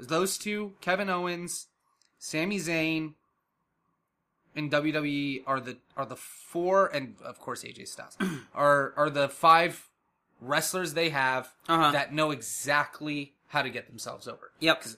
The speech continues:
Speaker 1: everywhere they go, they get over. Uh, I mean, Gallows and Anderson can get over. They just, I don't think they're trusted yet, because to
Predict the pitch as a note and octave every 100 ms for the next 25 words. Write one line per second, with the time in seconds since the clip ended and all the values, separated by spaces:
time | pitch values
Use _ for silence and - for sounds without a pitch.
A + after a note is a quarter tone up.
0 | - D#3 F#3 G3 F#3+ F#3 D#3+ D3+ D3 -
1 | _ - C3 A2+ A2 - G2+ _ _ _
2 | _ _ _ _ - C3+ C3+ C3+ - D3+
3 | D#3 D3+ C#3+ B2 - D3 D#3+ F#3 E3+ F3+
4 | F3 F3 F#3+ F#3 F3 E3 _ _ _ _
5 | _ _ - F#3+ G#3+ A3 A3 A3 A3 A3+
6 | - _ _ _ _ B2+ D#3 D3 D#3 -
7 | - - C#3+ C#3+ C#3 B2 A#2+ - D3 C3+
8 | - B2+ A#2 A2+ A2 _ _ - A2+ C3
9 | A#2 - - - _ - C#3 B2+